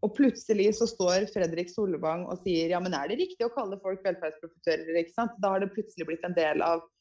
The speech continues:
hele den politiske debatten. Da begynner jo vi som jobber på Dagsnytt atten,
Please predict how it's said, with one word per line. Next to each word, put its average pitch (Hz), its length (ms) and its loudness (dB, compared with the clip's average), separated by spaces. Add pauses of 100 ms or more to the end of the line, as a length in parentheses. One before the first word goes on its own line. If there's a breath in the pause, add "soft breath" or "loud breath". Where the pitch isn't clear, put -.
(140)
hele 170 300 4
den 160 160 -4
politiske 165 560 -4
debatten. 180 600 4
Da 196 100 8
begynner 180 380 4
jo 180 60 0
vi 165 200 -2
som - 160 2
jobber 165 240 2
på 185 80 0
Dagsnytt 175 400 -2
atten, 175 320 -2